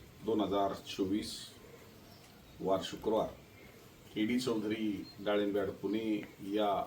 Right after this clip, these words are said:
लोकप्रिय YouTube चॅनलवर सर्व शेतकरी बांधवांचं मनापासून स्वागत.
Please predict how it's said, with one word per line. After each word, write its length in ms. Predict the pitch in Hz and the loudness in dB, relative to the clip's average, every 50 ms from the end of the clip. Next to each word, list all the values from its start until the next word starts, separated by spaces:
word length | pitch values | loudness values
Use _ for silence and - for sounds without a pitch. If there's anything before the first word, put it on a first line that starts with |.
| - - | -4 -4
लोकप्रिय 400 | 104 107 101 - - 123 123 120 | 0 0 0 0 0 -2 -2 0
YouTube 340 | 117 104 90 - 110 87 - - | 0 -2 -2 0 -2 -2 -2 -2
चॅनलवर 420 | 107 101 98 98 98 101 107 107 107 | -2 -2 0 0 2 2 2 2 0
सर्व 280 | - - 107 101 104 101 | -4 -4 -2 0 0 0
शेतकरी 280 | - 95 90 - 104 101 | 0 -4 -6 -4 -4 -4
बांधवांचं 680 | 95 92 90 90 92 92 92 90 87 - 110 110 104 101 | -2 -2 -4 -4 -4 -6 -6 -6 -6 -4 -2 -2 -2 -2
मनापासून 460 | 95 92 101 90 90 92 95 98 92 | -2 -4 -4 -4 -4 -6 -6 -6 -6
स्वागत. 500 | 82 - - 73 71 - - - - | -6 -6 -6 -6 -8 -10 -14 -16 -18